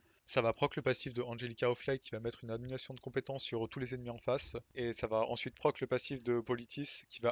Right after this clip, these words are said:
annuler cette, euh, annulation de compétence. Donc à partir de là, il y a soit Eda qui va pouvoir jouer, soit Politis dans ma team. Et on va pouvoir, euh, faire de lourds dégâts sur toute la team en face. Donc vraiment Politis, euh, assez agréable contre Angelica of Light, je recommande. Et enfin, en dernier héros, je rajoute de temps en temps Emel Haste,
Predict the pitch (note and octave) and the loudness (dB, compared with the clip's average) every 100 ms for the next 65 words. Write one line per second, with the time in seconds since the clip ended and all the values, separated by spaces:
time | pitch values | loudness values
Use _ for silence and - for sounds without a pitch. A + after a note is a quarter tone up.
0 | - B2+ C3 C3 - A#2 - A2+ A#2 A#2 | 0 -4 0 0 0 -2 -4 -4 -4 -4
1 | A#2 A#2 B2 A#2 A2+ A2+ B2 C#3 - _ | -2 -2 -4 -10 -8 -4 -4 -4 -6 _
2 | _ A2+ G#2+ A2+ A#2 A#2+ A2+ A#2 B2+ A#2+ | _ -6 0 0 2 0 2 6 6 6
3 | G#2+ G#2+ - B2+ A#2+ B2 - A#2+ - A#2 | 4 2 2 2 4 2 2 -2 0 2
4 | A#2+ B2 C3 C3+ - A#2 A#2+ A#2 - C3+ | 2 4 2 2 0 0 -2 -4 -6 -6
5 | B2 A#2+ A2+ - C#3 C#3 C3 - A2+ A2 | -2 -2 0 0 -2 -8 -10 -4 0 0
6 | - A2+ A2 G#2+ G#2 - - A2+ G#2+ A2+ | 0 4 4 4 0 -2 -4 -2 -2 -2
7 | A2+ A#2+ - G#2+ - A2+ - A2+ A2 B2+ | 0 0 0 -4 -6 -4 -4 -4 -2 -2
8 | A#2 A#2 A2 A#2 A#2+ B2+ A#2+ A2+ B2 - | -2 -6 -4 -2 -2 -4 -6 -6 -6 -4
9 | A#2+ A#2 B2+ _ B2 - B2+ A#2 B2 B2+ | -4 -8 -12 _ -2 0 2 4 2 2
10 | - - B2+ A#2+ A#2+ A#2 A#2+ - B2+ C#3 | -6 -10 -8 -4 -4 -2 -4 -2 -4 -4
11 | B2+ - - A2+ A#2 C3 A#2 C#3 C#3+ B2+ | -12 -14 -6 -4 -4 -2 -4 -6 -6 0
12 | A#2+ - C3+ C#3 A#2 A2 A#2 A#2 B2 A#2+ | 2 6 6 6 2 2 2 2 2 2
13 | A#2+ C3+ B2 A2 G#2+ A2+ A2 A#2+ A#2 A#2+ | 4 2 2 -2 0 0 0 -4 -6 -4
14 | A#2 A2+ B2+ C3 A#2 A#2 A2+ B2 - | -4 -2 -2 0 -2 -2 0 -2 -4